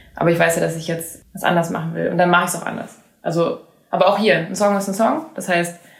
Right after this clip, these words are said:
den Song kann ich auf Gitarre schreiben oder auf dem <laughs> Schlagzeug, das ist egal. Ähm, aber wie er nachher klingt, da kann man natürlich nachher mit dem Produzenten viel ausprobieren. Und da kann man auch bewusst rangehen und sagen,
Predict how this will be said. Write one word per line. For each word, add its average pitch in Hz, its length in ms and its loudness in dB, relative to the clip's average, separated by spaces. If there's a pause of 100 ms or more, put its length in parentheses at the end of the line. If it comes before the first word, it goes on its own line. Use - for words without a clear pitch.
(580)
den 170 420 0
Song 196 200 2
kann 196 100 2
ich 185 120 0
auf 180 100 -4
Gitarre 190 300 0
schreiben 185 680 -4 (100)
oder 180 160 4
auf 185 80 0
dem 190 40 -2
<laughs> 190 40 -4
Schlagzeug, 196 500 0
das 190 100 -2
ist 190 60 -6
egal. 175 360 2 (460)
Ähm, 170 360 4
aber 165 220 0
wie 175 60 2
er 170 100 2
nachher 165 200 -4
klingt, 202 280 2
da 185 100 4
kann 185 140 -4
man 180 100 0
natürlich 170 340 -2
nachher 165 180 -2
mit 165 100 -4
dem 165 120 -6
Produzenten 175 480 -4
viel - 140 -4
ausprobieren. 170 600 -4
Und 170 220 -6
da 170 100 4
kann 175 160 -2
man 170 80 4
auch - 120 0
bewusst 180 360 -2
rangehen 170 320 2
und 160 100 -2
sagen, 160 300 -4